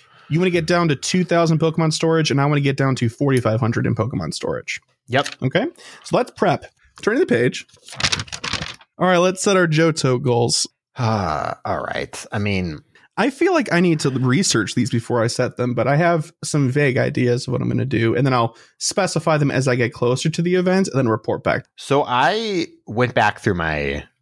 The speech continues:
Speaker 2: storage to my Kanto Tour catches,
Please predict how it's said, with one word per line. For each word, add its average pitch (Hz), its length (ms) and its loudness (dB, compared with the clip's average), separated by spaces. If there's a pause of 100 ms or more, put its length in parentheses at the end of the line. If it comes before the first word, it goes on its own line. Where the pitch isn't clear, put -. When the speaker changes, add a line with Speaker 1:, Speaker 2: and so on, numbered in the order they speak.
Speaker 2:
storage 85 840 -2 (160)
to 85 240 0
my 76 300 0
Kanto 85 640 -2
Tour 90 340 0
catches, 104 760 0